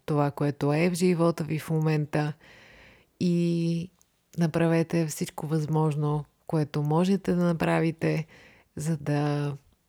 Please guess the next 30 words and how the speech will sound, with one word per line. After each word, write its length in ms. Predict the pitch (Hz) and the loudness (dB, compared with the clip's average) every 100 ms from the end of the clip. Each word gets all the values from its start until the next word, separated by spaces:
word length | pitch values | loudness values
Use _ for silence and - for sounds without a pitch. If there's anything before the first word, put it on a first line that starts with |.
| - | -6
се 140 | 190 | -2
доближите 600 | 165 160 151 160 180 175 | 0 0 0 2 2 0
повече 440 | 160 156 160 151 156 | -2 0 0 0 -2
до 140 | 147 | -2
това, 200 | 135 143 | -2 -6
което 280 | - 147 - | -4 -4 -2
искате 400 | 143 - 131 143 | -4 -6 -6 -4
да 100 | 139 | -4
бъде. 360 | 135 139 135 131 - - - - - | -2 -2 -2 -6 -14 -20 -20 -16 -4
Защото, 560 | 151 156 - 175 170 | -2 -2 0 0 0
знаете, 720 | 160 156 160 170 - 190 190 185 - - - _ _ _ - | 0 2 2 0 2 2 2 -4 -12 -20 -20 _ _ _ -4
нищо 360 | 170 185 - 175 | 2 2 4 2
не 140 | 175 | 4
ни 180 | 180 175 | 6 4
е 40 | |
гарантирано. 1000 | 156 185 180 185 - 190 185 180 180 180 180 _ _ _ _ _ _ - | 4 4 4 4 4 4 4 4 2 2 -2 _ _ _ _ _ _ -2
Не 200 | 156 147 | 2 2
искам 280 | - 147 | 0 -2
да 80 | 135 | 0
ви 160 | 135 127 | 2 0
плаша, 460 | - 147 139 - | 2 2 2 -2
разбира 400 | 143 135 139 143 | -4 -2 0 0
се, 180 | 147 165 | -2 -2
но 160 | 160 156 | 0 2
наистина 800 | 160 180 196 - 156 147 160 175 _ _ | 4 4 2 0 0 0 -2 -4 _ _
не 160 | 165 165 | 0 2
знаем 600 | 151 165 160 151 139 131 - _ - - - _ _ - | 2 2 2 0 -2 -6 -14 _ -20 -20 -20 _ _ -2
колко 320 | 175 170 165 | -2 0 0
време 420 | 170 170 165 165 | 2 4 2 2
имаме. 540 | 165 165 156 156 156 | 2 2 2 0 -2